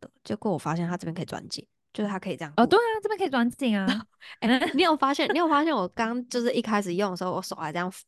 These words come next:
Speaker 1: 着？
Speaker 2: 哦，哦，对，对，对，对，对。
Speaker 1: <laughs>
Speaker 2: 怕它一直掉下去这样。
Speaker 1: 他们本来想说，到底，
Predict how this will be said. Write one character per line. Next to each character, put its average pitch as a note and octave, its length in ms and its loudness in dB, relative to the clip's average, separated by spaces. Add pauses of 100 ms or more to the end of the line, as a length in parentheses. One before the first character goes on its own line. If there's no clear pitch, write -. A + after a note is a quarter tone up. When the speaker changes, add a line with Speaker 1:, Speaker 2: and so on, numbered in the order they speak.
Speaker 1:
着？ - 200 -14 (920)
Speaker 2:
哦， A#3 100 2
哦， C4+ 340 6
对， G#3 160 4
对， G3 140 2
对， F#3 180 -2
对， F3+ 160 -2
对。 D#3+ 260 -6 (220)
Speaker 1:
<laughs> - 220 -20
Speaker 2:
怕 B3+ 120 0
它 C4+ 220 6
一 A#3 40 6
直 A#3 140 6
掉 - 140 6
下 D#3+ 220 4
去 - 40 -8
这 - 40 -20
样。 - 20 -14
Speaker 1:
他 - 80 -14
们 - 60 -6
本 - 20 -4
来 C#3+ 60 -8
想 D3+ 100 -8
说， E3+ 80 -8
到 E4 200 2
底， E3 360 -6